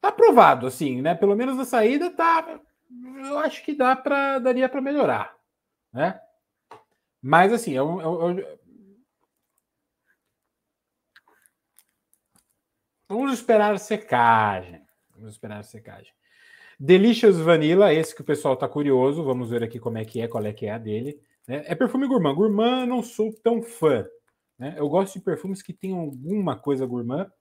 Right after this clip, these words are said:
não que sejam inteiramente gourmand, né? E o que já vi ali algumas pessoas relatando é que o Vanilla é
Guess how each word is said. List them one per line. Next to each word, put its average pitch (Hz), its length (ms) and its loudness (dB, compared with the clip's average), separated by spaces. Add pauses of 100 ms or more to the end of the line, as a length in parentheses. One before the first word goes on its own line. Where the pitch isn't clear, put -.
(460)
não 160 180 -2
que 208 160 -12
sejam 190 440 -6
inteiramente 175 1200 -2 (640)
gourmand, 117 640 0 (520)
né? 127 300 -6 (160)
E 202 360 2
o 330 180 2
que 147 160 -2
já 143 120 4
vi 135 240 -2
ali 123 200 2
algumas 123 260 0
pessoas 123 280 -10
relatando 180 460 0
é 143 120 -2
que - 120 -12
o 208 40 -8
Vanilla 180 440 -4 (360)
é 143 320 -6